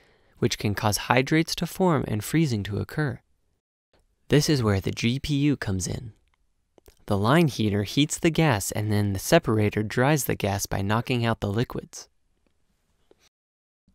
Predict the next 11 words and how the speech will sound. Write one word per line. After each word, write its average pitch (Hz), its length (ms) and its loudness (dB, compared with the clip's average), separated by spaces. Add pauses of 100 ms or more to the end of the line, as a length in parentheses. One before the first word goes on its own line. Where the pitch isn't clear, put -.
A 110 100 -2
gas 117 260 2
production 156 540 2
unit 147 340 0
can 104 160 -2
be 104 140 0
two-phase 170 680 2
or 147 200 4
a 127 60 4
three-phase 117 540 0
vessel. 120 440 -4